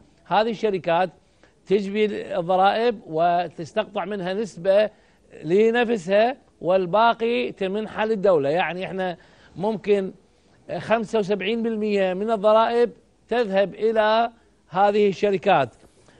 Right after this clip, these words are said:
الطريقة اللي تعاملت بها الهيئة العامة، هيئة الاتصالات، الحقيقة،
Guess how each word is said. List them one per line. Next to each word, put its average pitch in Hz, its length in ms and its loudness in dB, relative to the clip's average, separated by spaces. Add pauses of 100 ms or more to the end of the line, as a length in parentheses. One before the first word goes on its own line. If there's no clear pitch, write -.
(120)
الطريقة 254 440 0
اللي 247 180 0
تعاملت 208 400 -2
بها 170 460 2 (480)
الهيئة 180 320 -2
العامة، 185 340 0 (840)
هيئة 180 260 0
الاتصالات، 185 720 2 (460)
الحقيقة، 190 760 -2